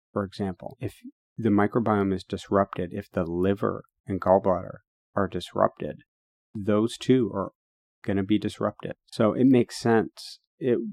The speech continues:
was profound wisdom to associate the liver and the gallbladder with disrupted neurotransmitter regulation that was being produced in the gut, how that impacts how you feel mentally, and that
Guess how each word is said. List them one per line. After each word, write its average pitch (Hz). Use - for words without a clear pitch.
was 131
profound 127
wisdom 104
to 135
associate 113
the 110
liver 107
and 110
the 101
gallbladder 98
with 98
disrupted 104
neurotransmitter 98
regulation 92
that 104
was 101
being 98
produced 92
in 95
the 95
gut, 87
how 104
that 95
impacts 107
how 120
you 98
feel 98
mentally, 98
and 101
that 95